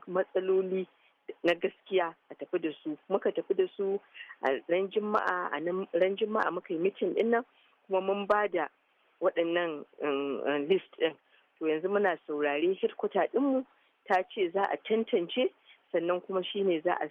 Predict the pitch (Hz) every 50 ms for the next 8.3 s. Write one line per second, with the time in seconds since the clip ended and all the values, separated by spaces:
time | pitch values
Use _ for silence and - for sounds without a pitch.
0 | _ - 180 175 180 180 - - 180 156 147 135 131 - _ _ _ _ _ -
1 | - - - - - - - 143 160 196 - - 156 - 185 180 185 - - 185
2 | 156 139 139 113 - 139 139 151 165 170 170 170 - _ _ _ _ _ _ -
3 | - - - - 202 196 - - - - - 156 _ - 214 202 180 - 208 202
4 | - 214 214 196 190 - _ _ _ _ _ - - 196 175 160 - 185 180 175
5 | - 165 147 151 156 160 - - - 165 151 143 143 175 170 - 151 - - 175
6 | 175 175 - _ _ _ - 170 - _ - 151 135 - _ _ _ _ _ _
7 | _ - 139 139 131 131 131 127 127 123 - - - - - - 147 156 160 -
8 | - 185 170 160 165 165